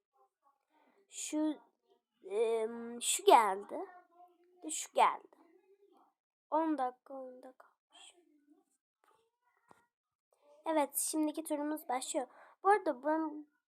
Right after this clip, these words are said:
bu oyunda niye bu kadar şişman gözüküyor karakterim? Acaba? Bu arada birazdan kombinle değiştirebiliriz birlikte.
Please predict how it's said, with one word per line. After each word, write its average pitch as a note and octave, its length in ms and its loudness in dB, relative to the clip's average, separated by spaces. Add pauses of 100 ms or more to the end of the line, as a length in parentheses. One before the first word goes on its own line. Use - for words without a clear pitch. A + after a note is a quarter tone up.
(180)
bu D#4+ 120 4
oyunda D#4 380 2
niye C#4+ 260 -2
bu D#4+ 60 -14
kadar C#4 300 0
şişman C4+ 540 -4
gözüküyor B3+ 540 -10
karakterim? B3+ 880 -12 (2750)
Acaba? B3+ 600 -8 (2000)
Bu D4+ 80 2
arada F#4 360 4
birazdan D4 440 -2
kombinle C#4 540 -8
değiştirebiliriz B3+ 1160 -12
birlikte. B3+ 600 -14